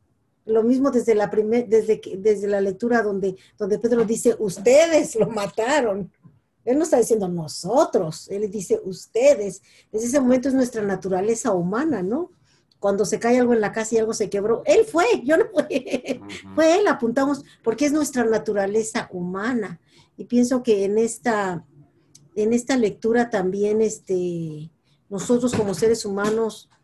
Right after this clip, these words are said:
Speaker 1: ¿qué es la justicia? ¿Y justicia para quién? ¿Verdad? O sea, esas son las, ah, cuando a veces, este, hay, este, se forman caminatas o protestas porque queremos justicia.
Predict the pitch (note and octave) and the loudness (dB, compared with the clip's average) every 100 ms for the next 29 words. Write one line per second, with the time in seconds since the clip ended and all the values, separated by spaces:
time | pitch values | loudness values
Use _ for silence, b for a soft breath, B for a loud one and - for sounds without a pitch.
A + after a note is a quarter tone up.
0 | _ - C4+ C4+ C#4 B3+ G#3+ F3 - A#3+ | _ -2 0 0 0 -2 -4 -8 -8 -8
1 | A#3 - G3 D3+ - _ _ _ _ - | -8 -6 -8 -10 -20 _ _ _ _ -14
2 | F3+ A#3 A3 - B3+ B3 D4 C#4 - F3+ | -8 -6 -6 -6 -6 -4 -4 -4 -4 -4
3 | E3 - - F3 F#3+ A3+ E3 - - - | -6 -10 -14 -8 -4 -4 -6 -12 -18 -16
4 | - - - - - - - _ - - | -8 -8 -8 -14 -16 -20 -20 _ -20 -20
5 | - - - F3 G3+ G#3 A#3 A3 G#3+ A3 | -20 -20 -14 -10 -6 -6 -6 -6 -2 -2
6 | A3+ B3 B3 A#3+ A#3 A3+ - G3 F#3+ F#3 | 0 0 2 2 2 0 -6 -8 -6 -6
7 | F#3 - F#3+ - - G#3 G3+ G#3 G#3 G3 | -8 -12 -18 -20 -8 -6 -4 -2 -2 -2
8 | G#3+ A#3+ C4 A#3 G3 - G3 F#3 F#3 F3 | -2 -2 -2 -2 -6 -2 0 2 0 -4
9 | E3+ D#3+ b b b _ - G#3 A#3 A#3 | -8 -12 b b b _ -4 0 2 2
10 | G#3+ - G3+ F#3+ F#3 F3+ F#3+ A3 A3 A3+ | 0 -4 -2 0 -2 -4 -6 -6 -4 -4
11 | A3 F#3+ F#3 F#3+ G#3+ G#3+ G#3 F#3 F3+ F3+ | -4 -2 -2 -4 -4 -6 -8 -10 -10 -10
12 | G#3+ G#3 - F#3+ F3+ F#3 G3+ G3+ A3 G#3+ | -6 -6 -8 -12 -14 -12 -6 -4 -4 -8
13 | - F3 - - G#3 - F3 C3+ C#3+ | -10 -12 -10 -10 -10 -10 -10 -12 -16